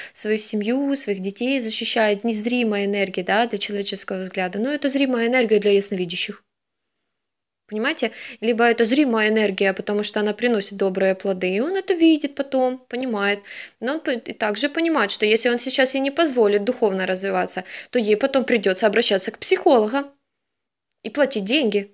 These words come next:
Хорошие деньги, большие деньги, двести, триста долларов, больше.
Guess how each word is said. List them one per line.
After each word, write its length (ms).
Хорошие 560
деньги, 300
большие 440
деньги, 460
двести, 480
триста 440
долларов, 520
больше. 520